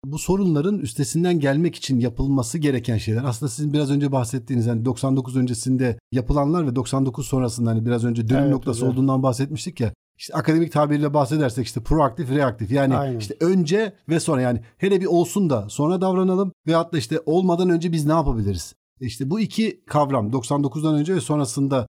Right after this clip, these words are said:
Speaker 1: karşımıza çıkan olay buydu esasında.
Speaker 2: Kesinlikle hocam,
Speaker 1: Ve şimdi
Speaker 2: kesinlikle.
Speaker 1: ne kadar önemli olduğunu, ya aslında hazırlıklı olmamızın, tedbirli olmamızın ne kadar önemli olduğunu çok iyi bir şekilde görmüş olduk.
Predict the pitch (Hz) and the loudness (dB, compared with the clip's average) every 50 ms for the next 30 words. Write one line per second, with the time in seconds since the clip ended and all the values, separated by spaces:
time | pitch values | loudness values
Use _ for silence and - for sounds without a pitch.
0 | _ _ - 143 135 117 - 143 131 135 131 110 - - 170 180 175 139 143 143 | _ _ -2 -2 -2 0 0 -2 0 0 -2 -4 -2 -2 -2 -2 0 0 0 0
1 | 175 190 175 156 165 147 107 113 104 - - 117 98 - - 104 98 101 - - | 2 2 2 2 2 2 2 0 -2 0 -2 -4 -4 -4 -4 -4 -4 -2 -2 -4
2 | 131 - 151 147 147 139 - - 139 131 120 123 123 165 190 - - 208 214 196 | -4 -6 -6 -6 -6 -6 -6 -6 -6 -4 -2 2 2 2 2 2 2 0 2 2
3 | 180 - 117 107 139 156 190 190 233 226 202 180 165 143 135 135 127 123 120 113 | 2 2 2 2 2 2 2 2 0 2 2 2 2 4 2 2 2 2 2 2
4 | 110 104 92 87 92 92 117 156 160 147 - 131 123 135 123 - - 151 156 160 | 2 0 0 -2 -2 -2 -2 -2 -4 -4 -4 -2 0 0 0 -2 0 -2 0 0
5 | 170 151 107 143 131 139 151 156 156 156 185 185 170 151 143 131 120 104 98 104 | 0 0 0 0 0 2 2 2 0 0 2 0 2 2 2 2 2 2 2 0
6 | 120 117 - 135 131 131 139 147 151 151 147 147 139 139 135 135 143 143 151 147 | -2 0 0 -2 0 2 2 2 2 2 2 2 2 2 2 2 2 2 2 2
7 | 165 151 147 143 139 131 135 131 131 131 127 123 117 113 117 113 - 147 135 131 | 0 0 2 2 2 2 2 4 4 4 2 2 2 0 0 0 0 -2 -2 0
8 | 131 123 123 127 113 127 135 127 120 110 107 113 123 147 160 139 151 156 143 139 | 0 0 0 -2 -2 -2 -2 0 0 0 2 2 0 0 0 0 0 0 0 -2